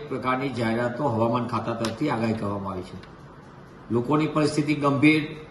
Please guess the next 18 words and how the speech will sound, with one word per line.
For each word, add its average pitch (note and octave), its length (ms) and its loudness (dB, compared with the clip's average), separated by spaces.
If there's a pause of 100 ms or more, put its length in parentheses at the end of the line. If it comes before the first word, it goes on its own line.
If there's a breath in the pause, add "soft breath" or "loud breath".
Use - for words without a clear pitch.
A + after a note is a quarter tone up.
(360)
બાર C3+ 200 6
વાગ્યાથી D3 440 4
ચાર C#3+ 200 6
વાગ્યા D3 240 4
સુધી C#3+ 320 0
માનવ C3 360 2
જિંદગીએ C3+ 360 0
બહાર C3+ 200 6
નીકળવું C#3 420 2
મોટું B2+ 260 0
મુશ્કેલ, C#3 460 2
ભયજનક C3+ 500 4 (720)
અને D#3 160 2
એવા F#3+ 180 10
સંજોગોની E3+ 640 4
અંદર D3 320 4 (480)
જે D#3 200 6
રીતે F3+ 280 6